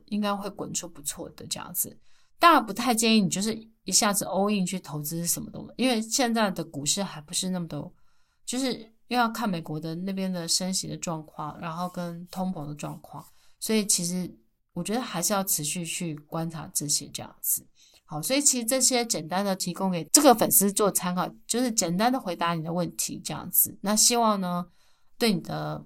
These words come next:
买房这个稍微有点帮助。然后接下来呢，我，我跟老师提醒一下大家，一月十一号晚上八点，老师在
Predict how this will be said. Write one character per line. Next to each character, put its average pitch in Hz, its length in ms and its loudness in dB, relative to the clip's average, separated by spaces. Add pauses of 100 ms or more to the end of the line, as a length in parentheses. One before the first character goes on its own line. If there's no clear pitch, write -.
(120)
买 156 200 -4
房 160 220 -4
这 196 100 -2
个 196 200 -6
稍 202 220 2
微 190 120 0
有 160 140 -4
点 151 180 -6
帮 151 260 -6
助。 156 220 -6 (400)
然 262 100 4
后 294 80 4
接 339 120 2
下 311 240 8
来 226 100 6
呢， 208 160 4
我， 170 100 0 (100)
我 180 160 -2 (120)
跟 208 160 2
老 170 80 6
师 254 140 2
提 240 120 -2
醒 180 220 2
一 - 20 -2
下 185 200 2
大 170 180 2
家， 160 240 -2 (540)
一 277 100 8
月 330 160 8
十 214 180 8
一 214 80 6
号 226 260 6
晚 156 180 0
上 185 180 0
八 185 160 0
点， 180 240 -4
老 170 180 0
师 226 240 4
在 214 320 0